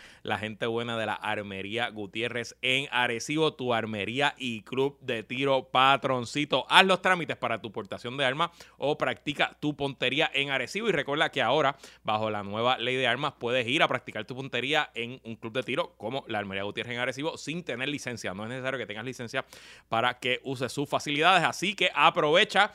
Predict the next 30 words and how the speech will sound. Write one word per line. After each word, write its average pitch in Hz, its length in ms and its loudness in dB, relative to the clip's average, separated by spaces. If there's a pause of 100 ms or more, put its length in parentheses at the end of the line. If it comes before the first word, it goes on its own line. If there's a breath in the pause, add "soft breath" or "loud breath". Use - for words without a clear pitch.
(140 loud breath)
Si - 140 -4
estás 127 180 -2
por 147 100 -2
la 131 80 4
zona 131 280 -2
de 127 80 6
Arecibo, 143 340 4
búscalos 139 320 2
en 127 80 -4
Facebook 151 320 -4
como 113 180 -6
Alguería-, 110 460 -4
Armería 120 300 -2
Gutiérrez 147 480 -2
o 139 100 0
llámalos 135 460 2
al 107 180 -6
siete 151 400 -2
ocho 127 240 -6
siete, - 340 -12 (360 loud breath)
ocho 120 340 -4
siete 131 400 -4
ocho, 104 420 -8
dos 101 280 -8
nueve 127 420 -2
nueve 127 300 -2
cinco, 113 460 -8
ocho 170 340 0
siete 113 300 -4
ocho, 135 300 -6